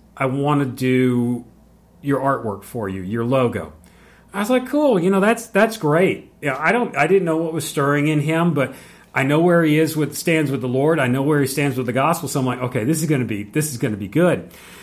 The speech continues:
So just last Monday, he sends me the proof of it to take a look at it. He's like, "Hey, if there's anything that you want tweaked, let me know."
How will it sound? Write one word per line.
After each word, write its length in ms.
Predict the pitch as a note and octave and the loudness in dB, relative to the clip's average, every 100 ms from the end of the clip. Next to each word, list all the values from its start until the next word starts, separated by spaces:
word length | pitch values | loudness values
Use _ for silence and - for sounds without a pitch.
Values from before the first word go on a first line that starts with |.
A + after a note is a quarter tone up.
| - - | -20 -10
So 420 | - F3 E3 D#3 | 0 4 6 4
just 420 | - - A3+ A3 | 0 0 0 0
last 300 | F#3+ F3+ D#3 | 2 4 2
Monday, 460 | E3+ F#3 G#3+ E3 C#3 | 2 2 2 2 0
he 80 | D3+ | -2
sends 420 | D3+ F3 F3 C#3 | -2 0 0 0
me 340 | C#3 C#3+ C3+ | 2 2 2
the 300 | C3 A2+ B2 A#2+ | 0 2 2 0
proof 440 | - G#3+ A#3+ A#3+ | 0 2 2 2
of 160 | C3 C3 | 0 0
it 80 | |
to 80 | B2+ | -4
take 240 | B2+ E3 D#3 | 0 0 0
a 40 | |
look 240 | C#3 F3 | -2 0
at 200 | D3 C3 | 2 2
it. 40 | B2+ | 2
He's 140 | B2 | 0
like, 140 | B2 B2 | -2 -2
"Hey, 260 | D3+ F3+ | 0 0
if 220 | C3+ C3+ - | 0 -6 -2
there's 260 | C#3+ B2+ - | 0 -2 -2
anything 420 | F3 G#3 F#3+ F3 | 0 0 0 0
that 120 | D3+ | 0
you 100 | C#3 | 0
want 240 | C3 B2+ - | 0 -2 -2
tweaked, 380 | - G3 F#3+ B2 | 0 0 0 -4
let 240 | B2+ A#2 | -6 -4
me 100 | A2+ | -4
know." 420 | A#2 E3 D3+ G2+ | 0 2 2 -2